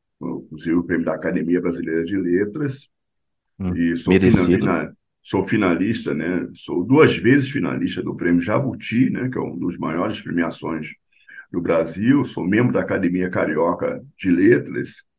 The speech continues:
Speaker 1: né? Então, assim, há um processo mu-, muito grande, é, de experimento e de vivência no mundo do, da literatura em si, né? E do jornalismo, né?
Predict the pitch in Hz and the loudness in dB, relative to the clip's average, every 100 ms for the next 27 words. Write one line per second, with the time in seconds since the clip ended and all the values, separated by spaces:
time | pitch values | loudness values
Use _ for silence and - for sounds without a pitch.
0 | _ - - - 101 104 131 143 135 101 | _ -20 -10 -2 0 4 4 4 2 -2
1 | 87 139 139 139 127 - 107 113 123 - | 2 2 2 2 2 4 6 6 4 -2
2 | - 107 - 117 127 127 98 82 98 117 | -8 -8 -8 0 2 2 2 2 2 0
3 | 107 - - - 85 82 85 - - - | -2 -4 -6 -8 -8 -6 -6 -8 -10 -12
4 | - - 90 87 92 101 107 - - - | -2 2 2 2 2 0 -2 -4 -8 -8
5 | - - - 110 98 90 110 107 107 87 | -14 -20 -18 -8 -6 -2 -2 -2 -4 2
6 | 113 131 131 104 101 101 110 117 98 87 | 4 6 4 0 0 0 2 2 0 0
7 | 87 76 65 90 90 87 87 87 - 87 | -2 -2 -4 -2 -2 -2 0 0 -2 -2
8 | - - - _ _ _ - 92 87 90 | -2 -2 -6 _ _ _ -6 -4 -4 0
9 | 85 85 90 95 92 98 101 113 110 110 | 2 4 2 0 -4 -4 -2 0 2 4
10 | 123 101 104 95 - - - _ _ 80 | 4 2 2 0 -4 -12 -14 _ _ -8